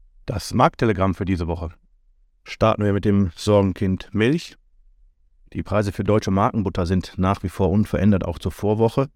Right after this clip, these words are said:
bei vier Euro achtundneunzig bis fünf Euro vierundzwanzig pro Kilogramm. Allerdings sinkt der Rohstoffwert von Milch weiter,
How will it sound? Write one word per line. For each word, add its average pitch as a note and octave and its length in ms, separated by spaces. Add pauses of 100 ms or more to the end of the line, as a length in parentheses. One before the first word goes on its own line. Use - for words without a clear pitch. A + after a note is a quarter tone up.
(420)
bei F2 160
vier - 260
Euro F2+ 220
achtundneunzig F#2+ 640
bis F#2 140
fünf G2+ 240
Euro F#2 180
vierundzwanzig G2 640
pro - 140
Kilogramm. - 520 (1200)
Allerdings G2 420
sinkt A2 220
der F#2 60
Rohstoffwert F#2 760
von F#2 160
Milch F2+ 260
weiter, F#2 440